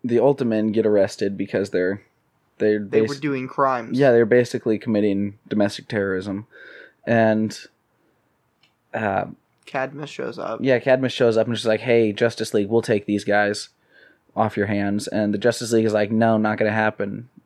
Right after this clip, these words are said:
Speaker 1: But Cadmus is just like, "Uh, yes, it is." So everyone except for Long Shadow runs off with the people from Project Cadmus, and that's kinda just the end of the episode.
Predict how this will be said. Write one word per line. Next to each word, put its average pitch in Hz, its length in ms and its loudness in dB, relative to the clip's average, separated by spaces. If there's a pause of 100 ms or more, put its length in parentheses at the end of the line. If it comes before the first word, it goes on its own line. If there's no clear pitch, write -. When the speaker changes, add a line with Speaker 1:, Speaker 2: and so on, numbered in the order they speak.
(100)
Speaker 1:
But 104 320 0 (480)
Cadmus 110 460 0
is 104 100 -8
just 107 180 -14
like, 104 380 -2
"Uh, 113 260 4
yes, 101 400 -2
it 139 120 2
is." 101 400 -2 (1120)
So 110 640 4 (100)
everyone 123 300 2
except 113 260 -2
for 110 60 -4
Long 107 240 0
Shadow 104 260 -2
runs 104 280 -2
off 107 260 0
with - 320 -10 (760)
the 101 180 -6 (180)
people 107 240 -6
from 92 160 -10
Project 101 420 -4
Cadmus, 104 640 -4 (100)
and 104 440 -8 (1000)
that's - 140 -6
kinda 104 260 -2
just 101 160 -10
the 101 100 -6
end 101 120 -4
of 95 60 -8
the 95 80 -4
episode. 107 540 -10